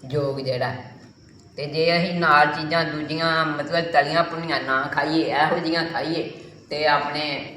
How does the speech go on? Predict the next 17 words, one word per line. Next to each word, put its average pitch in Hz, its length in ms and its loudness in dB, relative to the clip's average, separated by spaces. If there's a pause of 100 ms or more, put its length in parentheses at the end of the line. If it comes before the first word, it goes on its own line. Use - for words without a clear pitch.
(120)
ਤੰਦਰੁਸਤ 139 520 -6
ਪਾਈਏ, 151 500 -2 (340)
ਜਿੰਨਾ 156 260 0
ਮਰਜ਼ੀ 151 360 -2
ਫਿਰ 160 120 0
ਕੰਮ 151 360 -2
ਕਰ 143 180 2
ਲਓ, 151 140 0
ਕੋਈ 147 260 -4
ਥਕਾਵਟ 135 520 -4
ਨਹੀਂ, - 220 -14 (600)
ਕੋਈ 156 260 -4
ਅੱਕਣਾ 151 340 -4
ਨਹੀਂ, 143 120 -4
ਕੋਈ 135 140 -6
ਥੱਕਣਾ 123 440 -10
ਨਹੀਂ। 123 180 -12